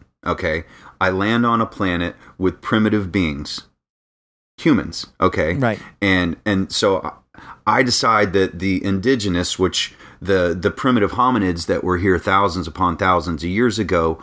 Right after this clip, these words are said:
Speaker 1: were not intelligent enough to be able to use to mine the gold. If you wanna use the Zecharia Sitchin story that, eh, the Anunnaki landed here to mine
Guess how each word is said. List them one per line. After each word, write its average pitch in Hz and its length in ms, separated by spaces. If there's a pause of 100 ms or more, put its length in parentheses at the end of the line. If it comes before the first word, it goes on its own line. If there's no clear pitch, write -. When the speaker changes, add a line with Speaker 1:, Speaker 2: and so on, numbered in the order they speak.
(120)
Speaker 1:
were 101 140
not 107 220
intelligent 101 680
enough 85 480 (440)
to 107 140
be 101 200
able 92 180
to - 160
use 120 520
to 113 100
mine 95 320
the 92 60
gold. 85 300
If - 140
you 90 60
wanna 90 140
use 90 200
the 85 60
Zecharia 85 480
Sitchin 82 420
story 85 380
that, 76 280 (640)
eh, 104 160
the 87 300
Anunnaki 104 580
landed 107 460
here 90 320
to 90 240
mine 92 560